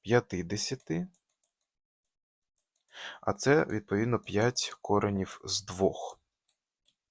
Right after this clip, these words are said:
Так. І тепер, а, А М ми знайшли. Ми можемо знайти А.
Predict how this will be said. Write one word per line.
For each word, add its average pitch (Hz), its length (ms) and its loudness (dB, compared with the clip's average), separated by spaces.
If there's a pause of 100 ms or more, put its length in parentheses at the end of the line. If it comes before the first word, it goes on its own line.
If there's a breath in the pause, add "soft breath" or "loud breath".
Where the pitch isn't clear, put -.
(140)
Так. - 360 -10 (1700 loud breath)
І 117 80 -2
тепер, 156 680 6
а, 101 600 6 (220)
А 113 140 8
М 110 160 8
ми 104 200 4
знайшли. 95 720 0
Ми 113 140 -2
можемо 101 460 2
знайти 95 480 -2 (220)
А. 98 320 4